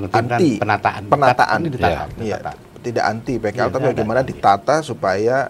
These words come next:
Speaker 2: eh, lebih tertib dan elok gitu kira-kira. Apa tanggapannya, Pak?
Speaker 3: Baik, terima
Speaker 2: Sorry.
Speaker 3: kasih, Pak Paris, eh, Pak Datuk. Jadi betul ya, eh, apa-apa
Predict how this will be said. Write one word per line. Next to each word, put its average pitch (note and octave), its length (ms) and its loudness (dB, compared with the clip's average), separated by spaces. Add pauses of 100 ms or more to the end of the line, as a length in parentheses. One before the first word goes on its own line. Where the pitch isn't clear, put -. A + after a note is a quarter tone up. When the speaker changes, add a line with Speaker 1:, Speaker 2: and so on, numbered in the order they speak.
(100)
Speaker 2:
eh, G2 320 -6
lebih G#2+ 480 -6 (480)
tertib D3+ 280 -2 (200)
dan G2+ 240 -6
elok A2+ 400 -2
gitu G2+ 160 -10
kira-kira. F#2 400 -12 (240)
Apa G2 240 -4
tanggapannya, G2 480 -10 (240)
Pak? - 160 -14 (320)
Speaker 3:
Baik, G#2+ 240 4 (160)
terima G2+ 240 -2
Speaker 2:
Sorry. G2 160 0
Speaker 3:
kasih, - 140 -4 (100)
Pak - 80 -6
Paris, G2 640 -4
eh, C#2+ 480 -6 (240)
Pak - 80 -14
Datuk. F2 400 -6 (880)
Jadi E2+ 160 -2
betul G#2 320 4
ya, G2+ 240 6 (240)
eh, D2+ 480 -10 (880)
apa-apa E2+ 800 -4